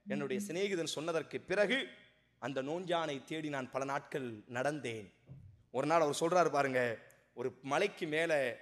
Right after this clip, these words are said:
அந்த நோஞ்சான் இறங்கி வருகிறார். அவர் இமாம் தஹபி இடத்தில் அவன் சொல்கிறான், "யா சையீதி", அந்த கீழே நின்றவன், அந்த கைகள், ஆ, காயப்படுத்தப்பட்டு கைகள் துண்டானவன்,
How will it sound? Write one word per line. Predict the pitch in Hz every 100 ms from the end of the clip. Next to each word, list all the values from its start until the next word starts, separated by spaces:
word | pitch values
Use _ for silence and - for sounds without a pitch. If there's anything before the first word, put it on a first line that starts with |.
| -
அந்த | 131
நோஞ்சான் | 131 180 165 151 120 113
இறங்கி | 131 165 180
வருகிறார். | 139 147 147 135 123 113 - _ _ _
அவர் | - 127 -
இமாம் | 156 147
தஹபி | 139 180 185
இடத்தில் | 165 151 143
அவன் | 131
சொல்கிறான், | - 151 147 131 120 - - -
"யா | 123 147 -
சையீதி", | 185 170 208 214 226 185 -
அந்த | 143 139
கீழே | 202 202 170
நின்றவன், | 160 170 151 139 123
அந்த | 127 127
கைகள், | 156 185 160 143 120 - _ _ _ _ _
ஆ, | 135 139 131 123 - - _ _
காயப்படுத்தப்பட்டு | 156 185 196 180 160 175 - 147 - 147 131 123 _ _ _ -
கைகள் | 175 214 180 156 -
துண்டானவன், | 208 202 190 170 151 147 120